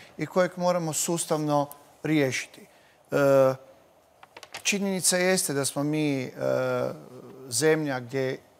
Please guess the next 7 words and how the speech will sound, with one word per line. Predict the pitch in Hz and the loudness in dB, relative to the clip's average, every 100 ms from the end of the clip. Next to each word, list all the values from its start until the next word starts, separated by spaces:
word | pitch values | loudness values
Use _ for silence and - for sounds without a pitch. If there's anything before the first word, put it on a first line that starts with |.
| - | -6
imamo | 147 139 131 | -2 -2 -2
sve | - 156 | -2 -2
stariju | 139 143 139 135 | 0 0 0 -2
populaciju | - 120 135 131 151 175 - 220 - - - _ | -8 -12 -2 2 2 2 -4 -4 -8 -20 -20 _
i | - | -4
da | 139 147 | -2 -2
će | - 143 | -2 -2